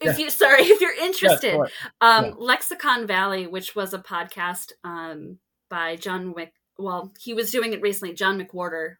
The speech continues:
Speaker 2: John McWhorter is
Speaker 1: Yeah,
Speaker 2: a,
Speaker 1: oh.
Speaker 2: yeah, John McWhorter is
Speaker 1: Yeah,
Speaker 2: a
Speaker 1: I love
Speaker 2: linguist out of Stanford. Um, fantastic, and does a lot of deep dives into,
Speaker 1: Yeah.
Speaker 2: um, all these
Speaker 1: Funny that you mentioned that. I,
Speaker 2: sociolinguistic things.
Speaker 1: I literally just showed a, uh, McWhorter,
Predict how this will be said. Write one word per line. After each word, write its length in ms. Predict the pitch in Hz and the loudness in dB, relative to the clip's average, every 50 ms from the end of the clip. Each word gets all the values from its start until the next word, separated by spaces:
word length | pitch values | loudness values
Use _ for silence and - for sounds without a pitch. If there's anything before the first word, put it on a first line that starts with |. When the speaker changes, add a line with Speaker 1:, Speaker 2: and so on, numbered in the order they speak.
| _ | _
Speaker 2:
John 200 | - 196 185 190 | -8 -6 -6 -6
McWhorter 360 | 185 185 - 185 170 180 175 175 | -6 -8 -8 -8 -8 -6 -6 -2
is 60 | 160 | 0
Speaker 1:
Yeah, 240 | 165 180 185 170 170 | 0 2 2 0 0
Speaker 2:
a, 40 | |
Speaker 1:
oh. 220 | 160 165 196 175 - - _ _ _ _ _ | 0 0 0 0 -2 -4 _ _ _ _ _
Speaker 2:
yeah, 300 | - 175 180 180 180 170 165 - _ - | -14 -10 -8 -6 -6 -6 -8 -10 _ -8
John 220 | - 254 220 247 | -4 -2 0 2
McWhorter 320 | - - - 247 240 240 233 | 0 2 6 8 10 10 10
is 80 | 233 226 | 8 6
Speaker 1:
Yeah, 60 | 220 | 4
Speaker 2:
a 20 | |
Speaker 1:
I 40 | 214 | 2
love 80 | 214 - | 2 2
Speaker 2:
linguist 280 | - 190 202 - - - | 2 0 0 -2 -2 -2
out 160 | 196 202 202 | 0 0 0
of 100 | 202 196 | -2 -4
Stanford. 720 | - - 208 208 214 214 208 214 185 175 170 160 170 _ _ _ - - - - - - - - | -4 -4 -4 -2 -2 -4 -6 -6 -6 -4 -4 -6 -8 _ _ _ -20 -20 -20 -20 -20 -12 -6 -2
Um, 300 | 196 185 180 180 175 - _ _ _ _ - | 0 0 0 -2 -4 -8 _ _ _ _ 0
fantastic, 1040 | 233 240 226 240 247 - 254 285 240 240 233 233 - - 190 175 170 170 - _ _ _ | 2 2 2 0 -4 -4 0 4 6 6 6 4 2 -2 -6 -6 -6 -8 -12 _ _ _
and 220 | - 196 190 180 - - | -8 -6 -6 -6 -8 -10
does 220 | - - 190 196 202 | -6 -6 -4 -4 -4
a 40 | 185 | -4
lot 220 | 180 180 180 175 | -2 -2 0 -2
of 140 | 175 180 180 | -2 -4 -8
deep 240 | 185 190 180 - _ _ | -12 -14 -14 -14 _ _
dives 400 | - 175 165 165 170 180 165 175 | -6 -6 -4 -4 -6 -8 -8 -10
into, 580 | 180 160 170 180 - - 160 165 165 151 185 185 _ _ _ _ _ _ _ - | -12 -12 -12 -12 -10 -8 -8 -8 -8 -8 -10 -12 _ _ _ _ _ _ _ -14
Speaker 1:
Yeah. 160 | 202 208 214 | -8 -6 -6
Speaker 2:
um, 200 | - 165 175 - _ | -4 -6 -8 -10 _
all 120 | 180 185 180 | -12 -12 -10
these 180 | 180 180 180 | -10 -10 -6
Speaker 1:
Funny 220 | - 143 147 147 139 | -2 0 2 2 4
that 100 | 139 135 | 4 2
you 60 | 135 | 2
mentioned 300 | 139 143 143 - 143 - | 0 0 -2 -2 -4 -2
that. 60 | - | 0
I, 100 | 131 135 | 0 0
Speaker 2:
sociolinguistic 40 | 135 | 0
things. 280 | - - - - - - | -2 -4 -8 -10 -8 -4
Speaker 1:
I 120 | 139 131 131 | -2 -2 -2
literally 400 | 127 127 139 139 143 139 139 131 | 0 0 0 0 0 0 0 -2
just 260 | 107 123 120 123 - | -4 -6 -6 -8 -6
showed 540 | - - 127 123 120 120 117 110 107 107 - | -4 -2 -2 0 0 0 -2 -4 -6 -10 -8
a, 320 | 117 113 107 107 107 107 104 | -8 -6 -4 -4 -4 -4 -6
uh, 200 | 104 101 98 101 | -6 -8 -8 -8
McWhorter, 800 | 104 107 107 98 107 110 110 117 117 107 110 110 107 104 98 98 | -8 -8 -8 -10 -8 -6 -4 -4 -4 -4 -4 -6 -6 -6 -8 -10